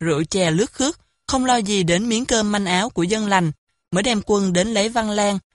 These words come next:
mở mang bờ cõi. Đất cũ, lúa dâu đã cỗi,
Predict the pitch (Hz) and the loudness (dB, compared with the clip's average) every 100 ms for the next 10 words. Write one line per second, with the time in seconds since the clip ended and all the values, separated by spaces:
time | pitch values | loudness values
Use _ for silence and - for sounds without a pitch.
0 | - 160 - 233 214 190 170 147 143 117 | -4 -2 0 0 0 0 0 0 0 0
1 | 180 - _ _ _ _ _ - 190 - | -2 -6 _ _ _ _ _ -4 -4 -2
2 | - 139 156 233 _ - 180 233 226 190 | -4 -2 -2 -4 _ 0 2 2 2 0
3 | 156 143 - 127 156 | -2 -2 -2 0 -2